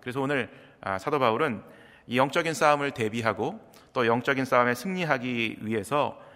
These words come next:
아, 전신갑주를 입어야 된다라고 그렇게 이야기를 하고 있는 것입니다. 이 전신갑주를 입어야 되는 가장 큰 이유를 오늘 본문 십 절에서 이야기하고 있는데 십 절 말씀을 보게 되면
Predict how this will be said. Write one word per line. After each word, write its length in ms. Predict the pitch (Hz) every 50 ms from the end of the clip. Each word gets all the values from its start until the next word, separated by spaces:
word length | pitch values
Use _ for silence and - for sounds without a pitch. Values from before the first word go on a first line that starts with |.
| - - _
아, 300 | - 95 92 92 92 98
전신갑주를 1080 | - - 123 127 135 139 160 147 131 - - - - - 113 110 123 143 139 110 98 - -
입어야 320 | 120 120 110 127 127 117
된다라고 720 | 110 107 101 101 98 98 98 92 92 90 - - 101 110 120
그렇게 480 | 135 127 - - - 117 123 160 190 - - - - -
이야기를 520 | - 110 120 117 110 101 113 101 101 98 110
하고 400 | 101 110 107 107 107 113 98 -
있는 180 | - 113 117 117
것입니다. 460 | 104 - - 101 95 92 98 95 95 - - - - - - - - - - -
이 80 | 139
전신갑주를 640 | - 143 151 147 175 180 170 165 165 - 165 160 160
입어야 380 | 135 127 127 131 156 147 147 139
되는 480 | 123 127 123 143 165 151 117 107 - -
가장 560 | - 101 107 123 127 123 120 113 117 - -
큰 320 | - - - - - 170
이유를 520 | 139 113 110 107 104 120 160 147 107 98 - - - - - - -
오늘 140 | 113 117
본문 280 | 117 - 123 120 127 123
십 220 | 113 - - -
절에서 320 | - 190 180 160 147 - 143
이야기하고 720 | 117 110 113 110 104 101 107 104 101 95 110 104 113 110
있는데 440 | 95 95 95 95 117 143 185 220 - - - - _
십 140 | - - -
절 120 | - 170 147
말씀을 340 | 131 117 113 - 127 120
보게 180 | 104 107 101 104
되면 420 | 98 101 104 131 156 135 98 95